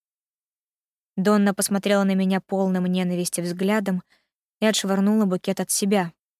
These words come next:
«Ты — это зараза, которая поражает всех, кто находится вокруг!» — закричала она. «О чем ты говоришь?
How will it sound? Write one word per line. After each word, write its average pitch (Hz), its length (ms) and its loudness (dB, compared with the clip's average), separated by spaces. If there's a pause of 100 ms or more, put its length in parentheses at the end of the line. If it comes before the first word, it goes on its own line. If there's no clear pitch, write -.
(2250)
«Ты — 254 320 2 (680)
это 226 300 2
зараза, 220 680 2
которая 233 440 2
поражает 220 560 2
всех, - 440 0 (540)
кто - 240 4
находится 240 600 2
вокруг!» — - 580 -2 (760)
закричала 190 580 -2
она. 185 260 -2 (1700)
«О 214 120 -2
чем 233 440 2
ты 208 160 0
говоришь? 214 640 0